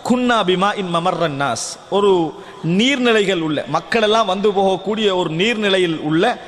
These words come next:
இடத்துல நம்ம வாழ்ந்து வந்தோம். ஒருத்தர் மக்கள் அந்த பகுதியால போவார்கள், அங்க நீர்நிலை அப்படி இருந்தா என்ன செய்யும்? மக்கள் அங்க வந்து குடிச்சிட்டு போவாங்க.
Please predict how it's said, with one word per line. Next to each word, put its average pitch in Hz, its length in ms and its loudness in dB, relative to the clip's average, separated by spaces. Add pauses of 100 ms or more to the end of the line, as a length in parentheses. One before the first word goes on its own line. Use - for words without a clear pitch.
(140)
இடத்துல 180 240 0
நம்ம 190 180 2
வாழ்ந்து 151 320 0
வந்தோம். 101 220 -8 (540)
ஒருத்தர் 196 260 0
மக்கள் 180 240 0
அந்த 180 200 0
பகுதியால 190 220 4 (100)
போவார்கள், 165 340 0
அங்க 190 180 0
நீர்நிலை 202 380 0
அப்படி 170 200 0
இருந்தா 220 160 2
என்ன 196 120 0
செய்யும்? 185 300 -2 (300)
மக்கள் 185 200 0
அங்க 190 140 0
வந்து 196 200 0
குடிச்சிட்டு 175 360 -2
போவாங்க. 131 280 0